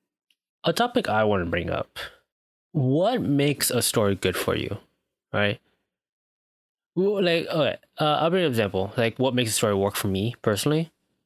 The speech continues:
right? Or what I look for in a story. Um, for me,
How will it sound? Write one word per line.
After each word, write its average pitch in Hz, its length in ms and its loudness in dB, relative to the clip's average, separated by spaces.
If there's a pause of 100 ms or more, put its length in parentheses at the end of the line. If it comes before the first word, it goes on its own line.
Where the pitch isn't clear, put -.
(120)
right? 104 280 0 (500)
Or 120 120 2
what 113 160 2
I 107 40 2
look 101 240 2
for 95 260 0
in 110 160 0
a 123 60 0
story. 156 460 -2 (760)
Um, 107 640 0 (1080)
for 160 120 0
me, 175 480 2